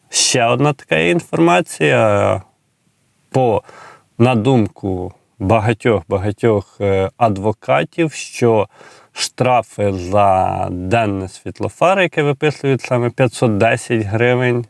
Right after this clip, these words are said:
є незаконними, тому що, е, цю редакцію просто добавили в використання світлових маячків, в статтю про використання світлових маяків і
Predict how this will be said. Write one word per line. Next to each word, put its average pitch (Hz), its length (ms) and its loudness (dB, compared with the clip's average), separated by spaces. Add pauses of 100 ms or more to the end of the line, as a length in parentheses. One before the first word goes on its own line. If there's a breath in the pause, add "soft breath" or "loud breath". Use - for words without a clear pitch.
(640 loud breath)
є 123 420 4
незаконними, 151 1000 2 (100)
тому 117 380 2
що, 135 680 -2 (240)
е, 98 280 -2 (1080 loud breath)
цю 135 380 2
редакцію 123 720 0
просто 117 680 0
добавили 107 760 0
в 98 640 0 (340 soft breath)
використання 104 1200 -2
світлових 107 720 -4
маячків, 139 640 0
в 113 300 0
статтю - 420 -2
про 104 180 -4
використання 104 680 -4
світлових 107 540 -4
маяків 135 520 0
і 120 280 2